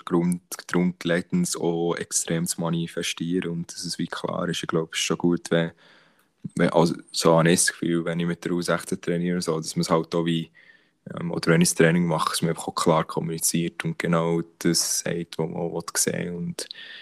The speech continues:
ich glaube, da die, die, die, die Meta-Ebene oder so, das, das Lesen zwischen den Zielen ist nicht, ist, funktioniert manchmal nicht so.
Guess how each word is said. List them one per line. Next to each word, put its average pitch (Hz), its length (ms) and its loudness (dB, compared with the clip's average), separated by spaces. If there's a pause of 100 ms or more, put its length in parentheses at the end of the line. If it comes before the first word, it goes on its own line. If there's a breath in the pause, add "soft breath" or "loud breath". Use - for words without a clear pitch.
(100)
ich - 60 -18
glaube, - 240 4
da 87 180 8
die, 85 300 2
die, 85 280 -10
die, 85 200 -2
die - 200 2
Meta-Ebene 85 800 4
oder 85 160 -6
so, 85 220 -2
das, - 280 -8
das 87 140 -8
Lesen 82 340 -2
zwischen - 340 -4
den 90 120 -10
Zielen 82 300 -4
ist - 140 -8
nicht, 87 180 -6
ist, - 160 -12 (260)
funktioniert 87 500 0
manchmal 87 380 2
nicht - 120 -4
so. - 200 -4